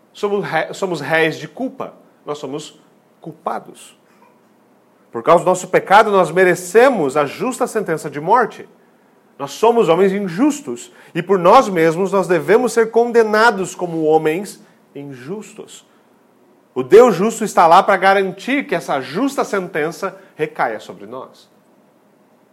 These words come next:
Essa é a realidade. Agora, aqui então é que se levanta a pergunta:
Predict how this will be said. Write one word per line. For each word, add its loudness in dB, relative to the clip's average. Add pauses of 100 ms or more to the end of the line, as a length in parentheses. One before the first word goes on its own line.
(1800)
Essa 0
é 8
a 8
realidade. 4 (840)
Agora, 6
aqui 2
então 2
é 2
que -10
se -8
levanta 0
a -2
pergunta: -2